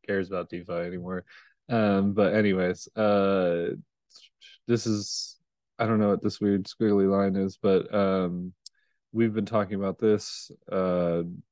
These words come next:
Bitcoin just trying to break above the twenty-week moving average. You'd love to see it.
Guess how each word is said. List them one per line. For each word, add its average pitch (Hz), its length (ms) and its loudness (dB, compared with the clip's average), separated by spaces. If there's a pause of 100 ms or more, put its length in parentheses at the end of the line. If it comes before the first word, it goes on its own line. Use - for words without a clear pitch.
(100)
Bitcoin 98 340 0
just 92 220 -6
trying 98 200 -2
to 95 80 -2
break 92 240 0
above 95 320 -2
the 95 300 2 (120)
twenty-week 98 600 2 (100)
moving 110 320 2
average. 104 600 -2 (460)
You'd 104 280 0
love 104 240 2
to 95 80 -6
see 101 260 -2
it. 92 200 -2